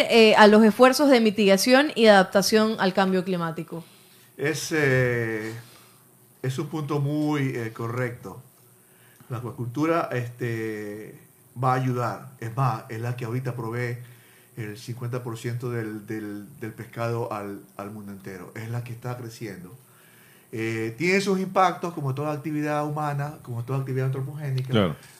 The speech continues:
Speaker 2: pero los beneficios son mayores. Si se la hace de manera correcta, va a ser extraordinaria. Y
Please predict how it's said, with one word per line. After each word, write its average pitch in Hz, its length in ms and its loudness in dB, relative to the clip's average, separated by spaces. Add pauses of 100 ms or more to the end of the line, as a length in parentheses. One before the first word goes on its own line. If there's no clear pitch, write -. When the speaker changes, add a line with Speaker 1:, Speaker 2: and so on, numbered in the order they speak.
Speaker 2:
pero 135 480 4
los 135 140 0
beneficios 131 540 -4
son 120 480 -6 (160)
mayores. 98 460 -12
Si 123 100 -8
se 135 160 -2
la 127 160 0
hace 147 180 -4
de 147 120 -4
manera 131 720 -2 (680)
correcta, 147 920 -2 (640)
va 123 80 0
a 127 40 -2
ser 139 140 -2
extraordinaria. 113 640 -6 (160)
Y 139 260 -6